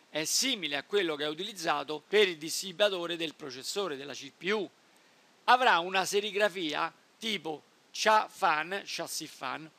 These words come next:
o power fan o qualcosa del genere, come qui evidenziata più o meno in figura. Quindi trova questo spinotto e collega senza paura il connettore relativo alla ventola. Terminata questa procedura,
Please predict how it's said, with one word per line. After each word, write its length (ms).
o 120
power 520
fan 540
o 140
qualcosa 480
del 160
genere, 580
come 400
qui 380
evidenziata 800
più 180
o 40
meno 240
in 60
figura. 600
Quindi 420
trova 300
questo 300
spinotto 600
e 140
collega 540
senza 380
paura 380
il 180
connettore 640
relativo 460
alla 120
ventola. 500
Terminata 500
questa 280
procedura, 580